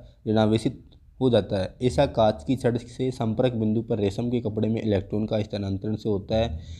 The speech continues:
कांच की छड़ को रेशम के कपड़े से रगड़ने की प्रक्रिया में यद्यपि संपर्क बिंदुओं की संख्या में वृद्धि होती है तथा इस प्रकार स्थानांतरित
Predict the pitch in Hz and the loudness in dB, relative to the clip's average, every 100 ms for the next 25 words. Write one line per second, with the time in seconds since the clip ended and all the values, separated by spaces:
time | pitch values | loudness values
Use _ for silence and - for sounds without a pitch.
0 | - - 117 123 - 139 - 117 131 120 | -4 4 6 4 0 -2 0 0 0 0
1 | 113 123 123 127 117 110 110 120 107 104 | -2 -2 -4 -4 -2 -2 0 0 0 0
2 | 113 117 - - 101 110 110 110 113 107 | 0 -2 -2 -2 -2 0 0 0 0 2
3 | 107 113 113 120 120 107 113 120 - 104 | 2 0 0 0 0 -4 -2 -2 -2 -2
4 | 104 110 110 107 101 104 107 98 95 107 | 0 0 -2 -4 -2 -2 0 2 0 0
5 | 113 117 120 113 113 - _ _ - 127 | 0 -2 -4 -6 -6 -10 _ _ -4 2
6 | 127 127 120 117 117 117 120 120 - 110 | 4 4 2 -2 0 2 0 -2 0 0
7 | 120 131 131 - | 0 0 -2 -4